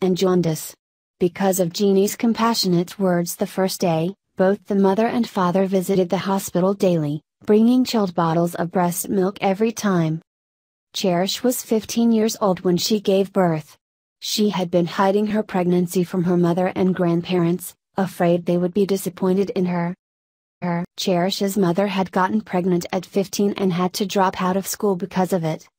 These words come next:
and she knew that her family would not want the same situation to play out in her own life.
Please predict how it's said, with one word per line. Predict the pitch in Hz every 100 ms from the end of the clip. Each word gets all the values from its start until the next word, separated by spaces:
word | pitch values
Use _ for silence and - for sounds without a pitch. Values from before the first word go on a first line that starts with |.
| _
and | 233 226
she | - 226 220
knew | 214 190
that | 185 175
her | 208
family | 202 208 196 180 165 165
would | 170 185
not | 180 185
want | 196 185 -
the |
same | 226 202 196 190
situation | 202 175 196 170 - 175 175
to | 220
play | - 202 190 -
out | 185 -
in | 196
her | 175 196 180
own | 175 175
life. | 156 156 -